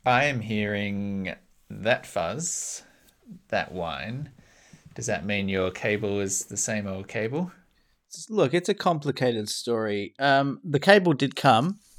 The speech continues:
Speaker 1: Okay.
Speaker 2: It's right here.
Speaker 1: Okay.
Speaker 2: But it's the wrong one.
Speaker 1: Okay. Cool.
Speaker 2: Yeah.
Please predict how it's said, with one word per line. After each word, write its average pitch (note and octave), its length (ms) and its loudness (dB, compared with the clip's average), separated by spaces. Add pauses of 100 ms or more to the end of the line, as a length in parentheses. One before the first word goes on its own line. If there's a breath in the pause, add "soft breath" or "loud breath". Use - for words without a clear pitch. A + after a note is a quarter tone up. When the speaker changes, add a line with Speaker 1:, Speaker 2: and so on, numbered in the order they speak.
(200)
Speaker 1:
Okay. - 200 -6
Speaker 2:
It's B2+ 120 0
right C#3 180 4
here. B2 340 0 (580)
Speaker 1:
Okay. B2+ 400 -6 (1040 loud breath)
Speaker 2:
But D3 100 2
it's D3 140 2
the C#3 120 2
wrong C3+ 280 4
one. F2 300 -4 (320)
Speaker 1:
Okay. E2 440 0 (1500 soft breath)
Cool. F2 420 -4
Speaker 2:
Yeah. F#2 180 -8